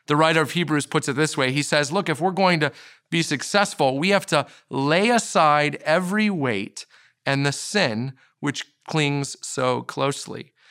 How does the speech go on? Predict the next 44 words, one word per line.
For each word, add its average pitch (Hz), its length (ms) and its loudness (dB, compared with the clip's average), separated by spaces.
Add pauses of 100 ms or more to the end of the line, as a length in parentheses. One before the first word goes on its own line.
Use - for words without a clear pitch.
(140)
It's - 200 -18
interesting 156 760 0
the 135 420 0 (140)
connection 156 500 0
that 135 120 0
he's 123 140 -6
making 139 360 -2
there. 107 160 -2
He 127 100 -6
says, 156 200 -2
on 156 60 0
the 143 60 2
one 196 200 2
hand, 156 360 2 (280)
we 151 100 0
have 175 220 2
to 170 100 0
realize 160 480 2
that 131 180 -4
sin, 107 600 -4 (380)
doing 202 340 6
things 175 440 0
not 170 400 0
God's 165 380 2
way, 123 300 0
but 143 400 -2 (100)
our 180 300 4
way, 104 500 -6 (220)
is 151 200 0
going 190 240 2
to 165 60 0
keep 214 300 -4
us 180 120 0
from 151 200 -2
becoming 151 480 0
the 139 80 -2
kind 160 300 -2
of 147 120 -8
people 147 300 -2
that 135 160 -2
we 139 80 -4
need 139 180 -2
to 143 60 -6
become. 135 500 -4